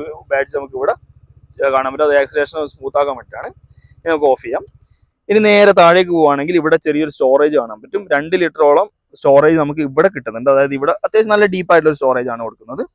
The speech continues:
പിന്നെ അതുപോലെ തന്നെ ഇവിടെ ടി വി എസിന്റെ ഒരു ബാഡ്ജിങ് കാണാൻ പറ്റും. അപ്പൊ നമ്മളെ ഈ, ഈ ഒരു കീ നേരെ ഈ ഒരു ഡയറക്ഷനിലേക്ക് തിരിച്ചു കഴിഞ്ഞാൽ സീറ്റ് ഓപ്പൺ ആയി വരും. ഇരുപത്തിരണ്ട് ലിറ്ററോളം സ്പേസ് നമുക്ക് ഇവിടെ കിട്ടുന്നുണ്ട്. അത്യാവശ്യം ഒരു ഹെൽമെറ്റ് ഒക്കെ സ്റ്റോർ ചെയ്യാം. ഇവിടെ ഒരു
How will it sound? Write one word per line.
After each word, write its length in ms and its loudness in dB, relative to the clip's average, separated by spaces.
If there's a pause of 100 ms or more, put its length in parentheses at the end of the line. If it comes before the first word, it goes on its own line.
പിന്നെ 180 -8
അതുപോലെ 320 -2
തന്നെ 160 -8 (1800)
ഇവിടെ 200 4
ടി 100 -2
വി 80 2
എസിന്റെ 200 -4
ഒരു 100 0
ബാഡ്ജിങ് 400 2
കാണാൻ 200 -4
പറ്റും. 220 -12 (220)
അപ്പൊ 200 2
നമ്മളെ 200 4 (140)
ഈ, 40 -4 (180)
ഈ 100 -4
ഒരു 160 4
കീ 100 -8 (160)
നേരെ 180 0 (100)
ഈ 100 -8
ഒരു 100 2
ഡയറക്ഷനിലേക്ക് 480 0
തിരിച്ചു 220 -10
കഴിഞ്ഞാൽ 280 -4
സീറ്റ് 340 -4
ഓപ്പൺ 220 0
ആയി 120 -2
വരും. 140 -6 (100)
ഇരുപത്തിരണ്ട് 540 0
ലിറ്ററോളം 420 2 (180)
സ്പേസ് 320 -4
നമുക്ക് 240 -6
ഇവിടെ 180 -4
കിട്ടുന്നുണ്ട്. 300 -4
അത്യാവശ്യം 260 -6
ഒരു 80 -4
ഹെൽമെറ്റ് 300 -2
ഒക്കെ 140 -8
സ്റ്റോർ 180 -4
ചെയ്യാം. 200 -6 (120)
ഇവിടെ 240 -4
ഒരു 100 -2